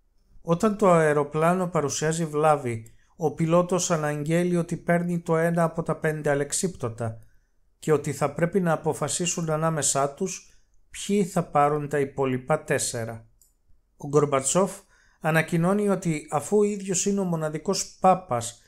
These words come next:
για τη διάδοση του κομμουνισμού, πρέπει να πηδήξει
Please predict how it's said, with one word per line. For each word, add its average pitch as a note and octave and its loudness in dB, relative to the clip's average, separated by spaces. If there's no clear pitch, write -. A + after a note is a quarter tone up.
για C#3+ 0
τη C#3 -4
διάδοση D3 2
του C3 -10
κομμουνισμού, C#3 -4
πρέπει G3 2
να D3+ 0
πηδήξει - -6